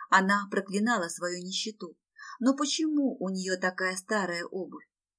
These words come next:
Видеть, как Сергей надевает ей на босую стопу старую растоптанную балетку, было невероятно стыдно. И в то же время сердце её заколотилось так, словно этот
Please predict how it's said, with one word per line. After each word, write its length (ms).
Видеть, 380
как 180
Сергей 460
надевает 560
ей 200
на 140
босую 380
стопу 480
старую 560
растоптанную 720
балетку, 600
было 240
невероятно 680
стыдно. 480
И 120
в 80
то 140
же 120
время 300
сердце 440
её 320
заколотилось 760
так, 240
словно 500
этот 320